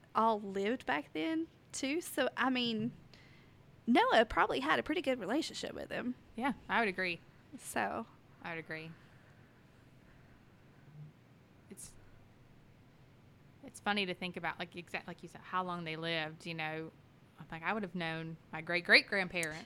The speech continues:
Speaker 1: Yeah.
Speaker 2: You know, and I'm like, that would have been really cool as a,
Speaker 1: Yeah.
Speaker 2: like, now I'm like, ancestry dot com, I can't, I don't, I don't do that, but I, I would like to, but I also know that that doesn't,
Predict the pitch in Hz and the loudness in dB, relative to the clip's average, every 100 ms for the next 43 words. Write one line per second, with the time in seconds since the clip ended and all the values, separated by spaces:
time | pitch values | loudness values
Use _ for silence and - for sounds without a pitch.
0 | - 220 202 180 180 - 208 185 170 175 | -4 2 2 4 0 -2 -6 -4 -4 -6
1 | 190 180 180 208 269 208 160 165 175 359 | -10 -10 -10 -6 -2 -2 -2 -6 2 6
2 | 403 220 180 180 185 208 175 170 190 240 | 8 8 4 2 2 4 6 4 0 -2
3 | 190 - - - - - - - 214 233 | -4 -10 -20 -20 -20 -20 -18 -6 -4 -2
4 | 233 - 190 170 180 190 202 202 196 170 | -2 0 0 0 0 0 0 -2 -2 -2
5 | 165 - - 165 170 220 240 196 - 175 | -2 -4 -6 -6 -2 0 4 4 4 0
6 | 165 - - - 170 - - - 175 185 | -2 -6 -10 -4 -4 -6 -14 -6 0 2
7 | 208 - 180 175 196 202 226 202 202 190 | 0 -2 -4 -2 -2 -2 -2 -2 -2 -2
8 | 185 - - 190 202 196 | -6 -10 -12 -8 -6 -6